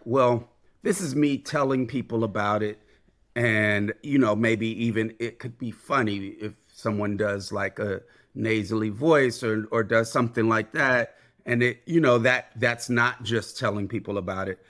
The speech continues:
But I was like, "How do I make people feel this part of the idea where it feels disembodied and there's something that feels kind of wrong about it, that, and, and that you don't quite put your finger on?" And matter of fact,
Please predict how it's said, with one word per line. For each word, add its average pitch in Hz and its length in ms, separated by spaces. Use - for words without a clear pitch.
But 113 100
I 123 100
was 127 120
like, 123 180
"How 185 220
do 175 180
I 135 380
make 131 540
people 113 560
feel 113 800
this 104 220
part 104 280
of 95 140
the 101 160
idea 101 500
where 98 280
it 92 180
feels 110 420
disembodied 101 1000
and 92 160
there's 90 180
something 107 360
that 90 120
feels 110 400
kind 101 300
of 85 160
wrong 131 580
about 117 440
it, 113 200
that, 107 280
and, 107 280
and 104 160
that 104 180
you 117 140
don't 117 320
quite 117 380
put - 240
your 104 80
finger 110 480
on?" 101 300
And 95 240
matter 104 240
of 95 80
fact, 107 400